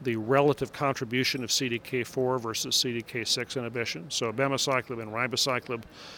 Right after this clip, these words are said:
have relatively more C D K four six inhibition than C D K six inhibition. Palbociclib has relatively equal amounts of both.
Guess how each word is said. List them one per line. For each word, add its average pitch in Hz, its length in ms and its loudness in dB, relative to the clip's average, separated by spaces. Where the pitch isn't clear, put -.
have 131 180 4
relatively 135 720 8
more 123 280 2
C 123 240 0
D 117 140 0
K 110 220 -6
four 123 260 -2
six - 320 0
inhibition 117 520 -2
than 110 120 -10
C - 160 -2
D 113 100 -4
K 113 220 -6
six - 300 0
inhibition. 120 580 -4
Palbociclib 131 760 4
has 113 200 -4
relatively 120 680 0
equal 123 240 -2
amounts 123 420 0
of 117 100 -6
both. 127 300 0